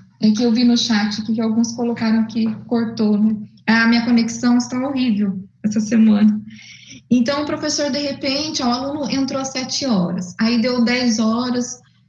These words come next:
o, o professor pode dar um toque na sala de aula, "Olha, pessoal, dez horas, então quem tiver que trocar máscara,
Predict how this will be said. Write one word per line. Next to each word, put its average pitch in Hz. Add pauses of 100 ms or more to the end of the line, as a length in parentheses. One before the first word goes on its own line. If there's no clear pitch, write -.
(140)
o, 214
o 208
professor 233
pode 233
dar 220
um 233
toque 220
na 220
sala 220
de 214
aula, 214
"Olha, 214
pessoal, 208
dez 214
horas, 190
então 220
quem 240
tiver 220
que 214
trocar 214
máscara, 208